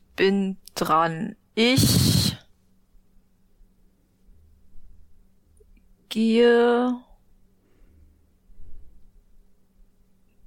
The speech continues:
ich glaub, hier hin.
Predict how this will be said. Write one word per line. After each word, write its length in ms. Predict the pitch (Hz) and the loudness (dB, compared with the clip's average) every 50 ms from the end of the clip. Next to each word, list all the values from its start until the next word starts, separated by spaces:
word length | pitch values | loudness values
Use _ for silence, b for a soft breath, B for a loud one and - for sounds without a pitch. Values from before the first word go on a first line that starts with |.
| - - _ _ _ _ _ _ - _ _ _ - - _ _ _ _ _ _ _ _ _ _ - - _ - - | -20 -20 _ _ _ _ _ _ -20 _ _ _ -20 -20 _ _ _ _ _ _ _ _ _ _ -20 -20 _ -14 -8
ich 140 | - - - | -6 -6 -6
glaub, 320 | - - - 294 - - - | -4 -2 -2 -2 -2 -2 -8
hier 380 | - - - 240 240 247 277 294 | -8 -8 -4 -2 0 0 0 0
hin. 180 | 311 302 302 | -2 -6 -6